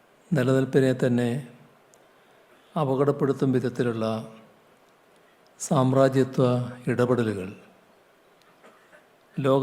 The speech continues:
ജനതയെ ആകെ ഉത്കണ്ഠപ്പെടുത്തുന്ന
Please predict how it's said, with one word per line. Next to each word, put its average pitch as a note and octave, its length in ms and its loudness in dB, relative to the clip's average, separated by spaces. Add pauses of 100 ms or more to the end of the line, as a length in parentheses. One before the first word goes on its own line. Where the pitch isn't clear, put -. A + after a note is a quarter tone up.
(140)
ജനതയെ B2+ 360 2 (140)
ആകെ A#2 240 -2 (1900)
ഉത്കണ്ഠപ്പെടുത്തുന്ന C#3 920 2